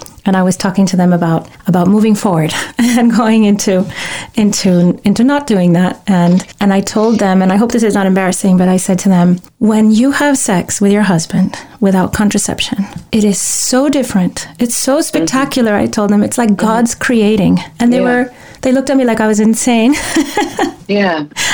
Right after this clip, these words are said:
Speaker 1: And maybe that's a
Speaker 2: Well,
Speaker 1: little maybe that's a little personal, but even that,
Speaker 2: No.
Speaker 1: the fact that, the fact that that kind of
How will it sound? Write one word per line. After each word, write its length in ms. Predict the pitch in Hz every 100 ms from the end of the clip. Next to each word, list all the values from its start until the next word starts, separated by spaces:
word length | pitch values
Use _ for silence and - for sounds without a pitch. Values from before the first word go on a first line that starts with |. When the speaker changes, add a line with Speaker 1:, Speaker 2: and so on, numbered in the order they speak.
| -
Speaker 1:
And 120 | 349
maybe 200 | 339 359
that's 200 | 349 330
a 60 | 339
Speaker 2:
Well, 120 | 320
Speaker 1:
little 260 | 320 294 - - - - 427 -
maybe 180 | 370 381
that's 180 | 381 -
a 40 |
little 220 | 302 294
personal, 400 | 294 311 311 262
but 280 | 233 226 220 - - - -
even 360 | 311 349 370 269
that, 320 | 247 285 302
Speaker 2:
No. 120 | 240 -
Speaker 1:
the 140 | 220 247
fact 380 | - 294 330 -
that, 400 | 294 240 214 523 523
the 120 | 226
fact 300 | 233 254 269
that 180 | 285 269
that 180 | 247 240
kind 420 | - 247 254 247
of 460 | - 214 208 196